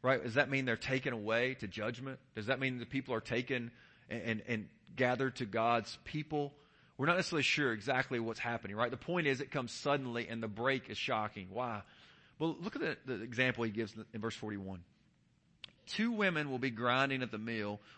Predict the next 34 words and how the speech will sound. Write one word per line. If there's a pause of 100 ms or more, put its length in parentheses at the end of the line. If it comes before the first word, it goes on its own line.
One
will
be
taken
and
the
one
left,
right? (300)
Historians
tell
us
that
typically
women
would
be
opposite
of
one
another,
and
they
would
be
turning
this
large
mill
about
a
hundred
eighty
degrees.